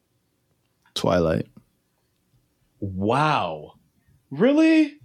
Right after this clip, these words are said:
Speaker 2: Is
Speaker 1: Every
Speaker 2: that just
Speaker 1: ti-
Speaker 2: toxic masculinity, bro?
Speaker 1: No, every time I watch that fucking movie, I just
Speaker 2: Sounds like toxic masculinity.
Speaker 1: So be it.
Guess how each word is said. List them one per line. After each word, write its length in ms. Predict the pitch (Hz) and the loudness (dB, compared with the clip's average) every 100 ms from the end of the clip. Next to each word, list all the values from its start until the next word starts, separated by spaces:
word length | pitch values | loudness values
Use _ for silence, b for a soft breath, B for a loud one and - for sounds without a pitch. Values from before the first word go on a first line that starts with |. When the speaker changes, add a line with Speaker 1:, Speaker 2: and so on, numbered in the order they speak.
| - | -2
Speaker 2:
Is 100 | 214 | 4
Speaker 1:
Every 20 | |
Speaker 2:
that 100 | 233 269 | 4 4
just 80 | 262 | 4
Speaker 1:
ti- 40 | - | 4
Speaker 2:
toxic 340 | 208 214 202 | 2 2 0
masculinity, 600 | 190 196 - 180 180 180 | 4 2 2 2 2 2
bro? 240 | 175 180 131 | 4 6 6
Speaker 1:
No, 200 | 117 - | 4 2
every 360 | - 120 135 | 0 2 2
time 220 | 127 131 | 2 2
I 60 | 113 | 4
watch 300 | 104 104 - | 4 2 0
that 140 | 95 92 | -2 0
fucking 300 | 101 95 98 | -2 0 2
movie, 420 | 95 90 90 - | 2 2 0 2
I 60 | 98 | 2
just 100 | 98 | 4
Speaker 2:
Sounds 420 | 165 180 196 196 | 6 6 4 2
like 380 | 214 220 220 - | 4 4 2 -2
toxic 580 | 330 339 240 269 254 233 | 2 4 2 -2 -2 2
masculinity. 1120 | 254 262 262 277 294 311 320 285 269 269 277 | 4 4 2 0 2 4 4 4 4 0 -2
Speaker 1:
So 260 | - 120 | 0 2
be 220 | 117 117 | 4 4
it. 200 | 98 - | 2 -2